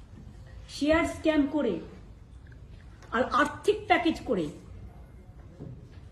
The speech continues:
শুধুমাত্র অর্থ দিয়ে, মিনিস্ট্রি না দিয়ে, স্পিকার পদ না দিয়ে, শুধু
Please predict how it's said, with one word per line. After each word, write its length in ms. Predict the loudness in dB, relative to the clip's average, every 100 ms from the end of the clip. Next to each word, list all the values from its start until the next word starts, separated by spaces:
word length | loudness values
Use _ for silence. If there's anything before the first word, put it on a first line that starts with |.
| -18 -18 -18 -18 -18 -18 -18 -18 -20 -10 2
শুধুমাত্র 520 | 6 8 8 4 4 6 4 -2 -16 -18 -8 4 4
অর্থ 180 | 6 4 6
দিয়ে, 160 | 6 4 2 -6 -14 -16 -16 -18 2 10
মিনিস্ট্রি 440 | 10 10 8 6 6
না 60 | 4 2
দিয়ে, 160 | 0 -2 -6 -12 -12 -12 -14 -16 -16 -18 -18 -18 -16
স্পিকার 400 | 2 4 6 2 4
পদ 160 | 2 2 0
না 60 | -2 0
দিয়ে, 180 | -2 -2 -10 -16 -18 -18 -16 -16 -14 -14 -16 -14 -14 -14 -16 -18 -2
শুধু 160 | 0